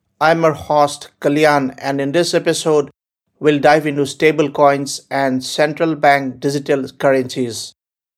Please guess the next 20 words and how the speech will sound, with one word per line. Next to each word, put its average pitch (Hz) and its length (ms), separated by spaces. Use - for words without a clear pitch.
As 135 300
cryptocurrency 151 920
adoption 143 480
grows, 156 560
so - 180
does 147 300
demand 147 460
for 147 180
price-stable 143 720
digital 143 480
currency 147 540
options. 131 640
Both 190 360
decentralized 175 960
stablecoins 170 720
and 143 440
central 165 560
bank 151 400
digital 156 400
currencies 151 680